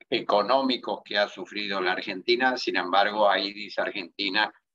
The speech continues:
fue capaz de mantener esa presencia.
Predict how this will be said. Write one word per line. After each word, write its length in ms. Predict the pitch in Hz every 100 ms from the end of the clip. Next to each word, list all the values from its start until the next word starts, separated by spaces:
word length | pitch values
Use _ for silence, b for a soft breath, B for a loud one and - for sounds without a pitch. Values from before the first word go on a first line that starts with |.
| _ _ -
fue 460 | 110 107 110 113 -
capaz 480 | 101 - 104 107 104
de 140 | 90
mantener 600 | 92 90 87 95 95 98
esa 300 | 98 - 92
presencia. 800 | 90 87 - - - - 85 78